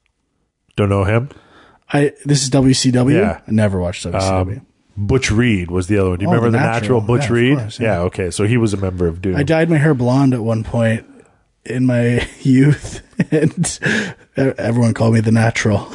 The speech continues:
Speaker 1: Nice. That's good.
Speaker 2: <laughs>
Speaker 1: Um,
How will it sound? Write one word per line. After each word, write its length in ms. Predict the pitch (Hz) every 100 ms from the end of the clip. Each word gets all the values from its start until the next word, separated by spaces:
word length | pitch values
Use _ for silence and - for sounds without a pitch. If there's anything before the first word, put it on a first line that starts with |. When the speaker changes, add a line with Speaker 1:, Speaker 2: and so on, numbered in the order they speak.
| -
Speaker 1:
Nice. 500 | 135 156 107 - - - - -
That's 180 | 123
good. 480 | - 170 254 - 98 - - -
Speaker 2:
<laughs> 340 | 285 - - 240 - - -
Speaker 1:
Um, 520 | 113 120 117 113 117